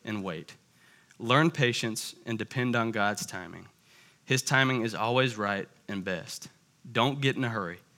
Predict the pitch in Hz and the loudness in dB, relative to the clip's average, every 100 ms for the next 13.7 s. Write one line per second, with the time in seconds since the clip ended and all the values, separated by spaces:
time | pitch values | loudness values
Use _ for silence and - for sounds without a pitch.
0 | _ _ - _ 143 131 139 151 139 123 | _ _ -20 _ 2 6 6 6 4 0
1 | - 147 156 151 131 127 131 - 107 98 | 0 0 2 2 2 2 0 0 -4 -4
2 | - 120 - 127 127 123 123 110 - 135 | -6 -8 -4 0 0 0 -4 -4 -2 -2
3 | 135 - - 156 123 110 104 101 - 117 | -2 -6 -4 0 0 -2 -4 -6 -4 -4
4 | 92 87 - _ - - - - - 131 | -4 -8 -12 _ -20 -20 -20 -8 0 2
5 | 147 170 131 - - 151 151 151 143 135 | 2 2 2 2 0 0 2 2 2 0
6 | 135 135 123 120 113 - 107 - 104 - | -2 -2 0 0 0 -2 -6 -6 -8 -8
7 | 110 113 110 110 104 101 101 95 85 92 | -4 -2 0 0 -2 -6 -6 -6 -6 -12
8 | _ _ _ - - - 123 123 120 117 | _ _ _ -20 -20 -2 4 4 4 2
9 | 123 139 139 135 - - 110 98 - _ | 2 2 2 -2 -2 -6 -6 -6 -14 _
10 | - 107 104 120 127 123 120 113 117 120 | -4 -2 2 4 4 2 0 0 -4 -6
11 | 113 104 107 95 90 - _ _ _ _ | -8 -4 -2 -2 -6 -12 _ _ _ _
12 | _ _ _ _ 127 117 117 117 113 - | _ _ _ _ -2 0 0 0 -4 -4
13 | 101 101 95 87 90 85 | -6 -6 -10 -12 -12 -12